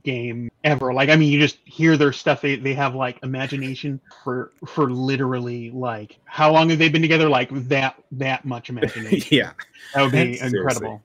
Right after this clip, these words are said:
Speaker 3: And, you
Speaker 2: Yeah.
Speaker 3: know, they don't talk about it, but you know the Wu-Tang Clan has a D and D group. You know they do.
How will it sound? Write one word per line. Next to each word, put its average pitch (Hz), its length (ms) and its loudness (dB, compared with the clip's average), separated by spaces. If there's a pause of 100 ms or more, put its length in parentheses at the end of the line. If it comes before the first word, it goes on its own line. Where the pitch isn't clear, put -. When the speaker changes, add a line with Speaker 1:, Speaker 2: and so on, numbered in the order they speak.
(220)
Speaker 3:
And, 185 140 0
you 196 80 -2
Speaker 2:
Yeah. 208 40 0
Speaker 3:
know, 208 180 0
they 196 120 4
don't 240 260 -2
talk 127 240 2
about 110 260 -2
it, 110 100 -6
but 156 120 0
you 208 140 -2
know 147 280 2
the 131 140 -2
Wu-Tang 120 460 -4
Clan 113 260 -6
has 110 300 -4
a 104 60 -10
D 107 180 -8
and 101 100 -12
D 104 140 -12
group. 98 340 -16
You 190 80 -4
know 185 240 -2
they 113 140 -4
do. 92 280 -12